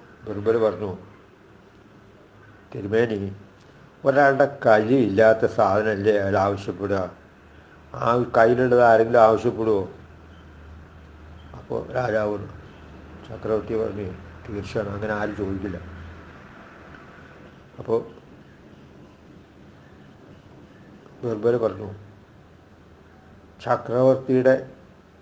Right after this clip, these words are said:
കാരുണ്യം കൊണ്ട് ഇപ്പം ഇവിടെ ആർക്കും നീതി ലഭിക്കാതെ ഇല്ല, അതുകൊണ്ടാണല്ലോ ഞാനിവിടെ എത്തിയത്.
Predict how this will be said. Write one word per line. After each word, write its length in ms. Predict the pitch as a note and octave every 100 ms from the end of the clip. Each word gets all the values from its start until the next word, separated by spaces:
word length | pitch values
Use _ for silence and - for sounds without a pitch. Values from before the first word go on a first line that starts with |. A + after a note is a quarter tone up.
| -
കാരുണ്യം 500 | A2+ A2 G#2 G#2+ G#2
കൊണ്ട് 280 | G#2+ G#2 G#2 - - - - -
ഇപ്പം 220 | - -
ഇവിടെ 200 | A#2 G#2+
ആർക്കും 520 | G2+ G2+ G2+ G2+ B2+ - - -
നീതി 300 | A#2 A#2+ C3
ലഭിക്കാതെ 600 | C#3 A#2 G#2 F#2 A#2 A#2
ഇല്ല, 420 | A2+ F2+ G#2 G2+ - - - - - _ _ _ _ _ _ _ _ - _ _ -
അതുകൊണ്ടാണല്ലോ 960 | B2+ B2 B2+ C#3 C3+ B2+ C3 B2 - - - _ - _ -
ഞാനിവിടെ 480 | A2+ B2 C3 A#2+ A#2+
എത്തിയത്. 540 | - A#2+ A2+ G2